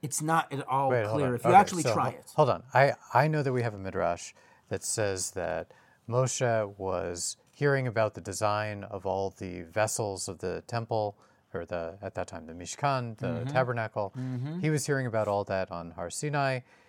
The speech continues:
Speaker 2: He got it. He goes down, and it all made sense. It was all fine except for the design of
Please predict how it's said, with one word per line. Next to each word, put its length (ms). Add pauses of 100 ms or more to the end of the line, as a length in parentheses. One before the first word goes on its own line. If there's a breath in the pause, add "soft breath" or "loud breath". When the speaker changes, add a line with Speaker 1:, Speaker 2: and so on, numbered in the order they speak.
(160 soft breath)
Speaker 2:
He 140
got 260
it. 180
He 120
goes 280
down, 400 (120)
and 480 (140)
it 80
all 160
made 240
sense. 560 (420 soft breath)
It 40
was 120
all 120
fine 400
except 440
for 100
the 100
design 560
of 380